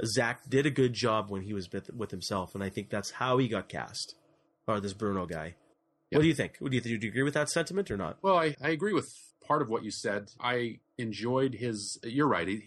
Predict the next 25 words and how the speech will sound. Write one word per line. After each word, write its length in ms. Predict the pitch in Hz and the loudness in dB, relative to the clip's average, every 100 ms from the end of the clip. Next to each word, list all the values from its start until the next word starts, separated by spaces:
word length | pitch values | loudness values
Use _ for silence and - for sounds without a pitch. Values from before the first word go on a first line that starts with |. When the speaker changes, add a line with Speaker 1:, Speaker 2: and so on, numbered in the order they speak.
| - | -6
Speaker 2:
it, 160 | 95 - _ _ | -6 -6 _ _
he's 380 | - - 180 170 | -10 -2 0 2
at 160 | 147 123 | 2 0
his 140 | 107 | -2
best 420 | 92 101 101 - | -2 -2 -2 -6
as, 200 | 95 87 | -8 -8
uh, 200 | 95 87 85 | -6 -6 -6
as 120 | 87 | -6
an 80 | 90 | -6
actor 340 | 90 90 92 | -6 -6 -6
when 180 | 87 82 | -6 -6
he's 480 | 92 90 87 - - _ | -4 -6 -8 -12 -16 _
just 180 | 101 - | -6 -4
alone. 400 | 85 90 73 73 | -2 0 -2 -6
I 60 | 85 | -10
mean, 140 | 87 | -8
that's, 440 | 85 82 - - - | -6 -6 -8 -8 -8
you're 200 | 92 98 | -4 -2
right. 180 | 87 80 | -2 -2
I 40 | 87 | -2
mean, 180 | 90 | -2
that, 220 | 87 92 - _ - | -2 -2 -4 _ -2
that 180 | 113 98 | 0 0
would 120 | 101 | -2
have 120 | - | -4